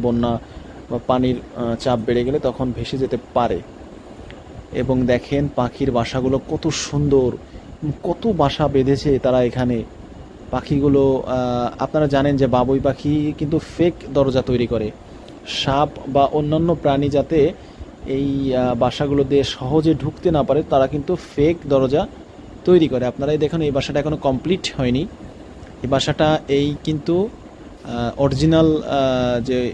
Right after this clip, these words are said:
একটা দরজা দেখতে পাচ্ছেন, এরপরে কিন্তু লম্বা করে একটা দরজার মতো দেখা যাচ্ছে, ওইটা কিন্তু অরিজিনাল না। ওর ভিতরে আবার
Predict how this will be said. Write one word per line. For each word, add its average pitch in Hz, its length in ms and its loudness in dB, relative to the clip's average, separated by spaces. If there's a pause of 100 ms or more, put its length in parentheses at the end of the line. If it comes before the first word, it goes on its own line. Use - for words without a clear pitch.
একটা 123 420 -2
দরজা 123 300 2
দেখতে 117 260 -2
পাচ্ছেন, 131 360 -2 (420)
এরপরে 131 320 2
কিন্তু 147 260 2
লম্বা 139 380 4
করে 156 200 4
একটা 147 200 2
দরজার 123 460 4
মতো 120 220 2
দেখা 120 200 2
যাচ্ছে, 131 300 2
ওইটা 147 220 0
কিন্তু 147 260 -2
অরিজিনাল 135 460 2
না। 156 140 0 (580)
ওর 147 220 4
ভিতরে 151 440 4
আবার 143 240 4